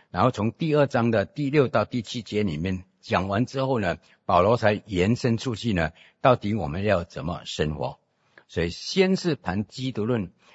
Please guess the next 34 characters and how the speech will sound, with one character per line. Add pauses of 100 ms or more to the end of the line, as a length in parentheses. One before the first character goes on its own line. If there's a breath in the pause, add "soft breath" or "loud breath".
(140 soft breath)
才
从 (360)
第
七
节 (420)
之
后 (380 soft breath)
谈
到
要
怎
么
生
活。 (340 soft breath)
而
这
个
谈
到
什
么
生
活
的
话， (280 loud breath)
从
第
二
章
第 (100)
八
节
的
话，